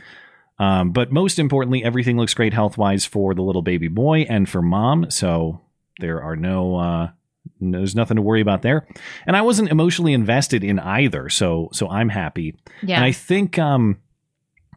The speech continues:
Speaker 1: I think I'll be a better boy dad than girl dad, especially on the first go. So, uh, I can let this kid scrape his knees a little bit. He'll be a good big brother to watch over the future siblings is the plan.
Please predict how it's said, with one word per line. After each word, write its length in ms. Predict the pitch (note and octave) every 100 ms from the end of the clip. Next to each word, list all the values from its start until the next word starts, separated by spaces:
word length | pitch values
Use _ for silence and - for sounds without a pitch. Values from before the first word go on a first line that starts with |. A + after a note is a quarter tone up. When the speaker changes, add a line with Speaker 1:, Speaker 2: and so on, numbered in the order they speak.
| -
Speaker 1:
I 60 |
think 200 | - D3+
I'll 100 | C#3
be 200 | A2+ G#2+
a 60 | A2
better 460 | F2 G2 G#2 G2+ G2
boy 400 | F2+ F#2 F#2 G2
dad 380 | F#2+ G2+ A2 G#2+
than 260 | F#2+ F#2
girl 300 | F2+ F2+ F#2 G2
dad, 220 | G#2 G#2
especially 360 | - F#2+ - F#2+
on 80 |
the 60 | D#2+
first 420 | - F#2 F#2 - -
go. 420 | D#2 D#2 F#2+ - _ _ _ _ _ _ -
So, 720 | D#3 - F2+ E2 D#2 D#2 - _ -
uh, 100 | G#2 -
I 120 | A2+
can 160 | C3 B2
let 160 | B2+
this 180 | C3+ A#2
kid 260 | - A#2 G#2
scrape 300 | - A2 G#2
his 120 | G2+
knees 280 | G2+ A#2+ A#2
a 40 | A2+
little 200 | A2+ G#2+
bit. 360 | G2+ G#2+ G#2 -
He'll 200 | A2+ G2
be 180 | G2 F#2+
a 60 |
good 340 | F2 G2 F2+ E2
big 220 | G2+ F2
brother 320 | F#2+ G2 G2
to 80 | F#2
watch 320 | E2+ F2+ F2+
over 200 | G2+ F2
the 80 | D2+
future 360 | - C3+ A#2+ A#2+
siblings 640 | - A2+ A2 G#2+ G#2+ G2+
is 200 | - F2
the 80 | F2
plan. 460 | - G#2 G#2+ G2+